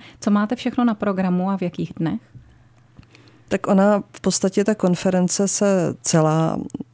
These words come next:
Speaker 2: odehraje ve čtvrtek, druhého června, eh, kdy tedy dopoledne vlastně začneme, eh, tím tématem těch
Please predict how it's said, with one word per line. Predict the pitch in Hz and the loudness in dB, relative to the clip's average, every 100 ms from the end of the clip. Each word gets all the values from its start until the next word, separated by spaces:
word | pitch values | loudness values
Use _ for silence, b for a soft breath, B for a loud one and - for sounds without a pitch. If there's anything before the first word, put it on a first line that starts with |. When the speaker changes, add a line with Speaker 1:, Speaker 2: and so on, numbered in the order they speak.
| - - - - | -12 -12 -12 -2
Speaker 2:
odehraje | 170 165 156 180 190 190 151 - - - | 2 4 4 4 4 2 0 -4 -8 -12
ve | - 151 | -6 -4
čtvrtek, | - - 160 170 165 196 | -4 -2 0 2 0 0
druhého | 185 165 165 175 | -2 0 0 -2
června, | 190 180 160 170 185 202 247 B B B B B B B | -4 -4 -2 0 0 -2 -6 B B B B B B B
eh, | - 170 160 165 160 165 - | 0 2 2 2 0 -4 -6
kdy | - 175 | -2 -2
tedy | 165 180 175 | 2 2 4
dopoledne | 175 165 175 175 175 175 | 2 2 2 2 2 2
vlastně | 170 160 - 180 175 170 - - | 2 0 0 2 2 0 -6 -4
začneme, | 175 - - 180 180 175 170 165 | -2 -2 0 2 2 2 0 0
eh, | 151 151 180 _ _ _ - - - _ - _ | -2 -6 -8 _ _ _ -20 -18 -18 _ -20 _
tím | - 180 | -4 -2
tématem | 175 170 170 160 175 175 | 2 2 2 2 0 0
těch | 180 - | -2 -6